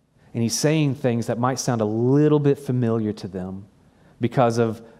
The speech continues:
I know Isaiah and I know Psalm thirty-seven, and it sounds familiar to me. And Jesus is, I think, is just opening their eyes, as hopefully he is ours today as well.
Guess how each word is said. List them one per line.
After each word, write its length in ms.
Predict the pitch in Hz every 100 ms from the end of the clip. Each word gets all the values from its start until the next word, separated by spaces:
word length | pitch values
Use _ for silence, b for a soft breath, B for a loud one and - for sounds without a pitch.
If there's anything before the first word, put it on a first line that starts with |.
| -
I 120 | 117
know 180 | 123 120
Isaiah 560 | 110 101 107 101 98
and 80 | 98
I 60 | 110
know 180 | 117 113
Psalm 380 | - 113 107
thirty-seven, 720 | 104 107 101 - 104 98 98 95
and 140 | 92 B B -
it 80 |
sounds 440 | - - 165 185 143
familiar 440 | 123 110 104 104
to 140 | 104 104
me. 180 | 101
And 120 | 98 98
Jesus 440 | 120 151 151 -
is, 60 | 110
I 80 | 110
think, 180 | 117
is 100 | 110
just 240 | 101 107 - B B -
opening 460 | 143 165 156 143
their 200 | 120 110 107
eyes, 560 | 98 110 104 95 92
as 160 | - 110
hopefully 400 | - 139 139 151
he 180 | 113 110
is 180 | 110 104
ours 380 | 104 110 113
today 360 | - 107 107 110
as 140 | 90
well. 460 | 92 107 113 101 -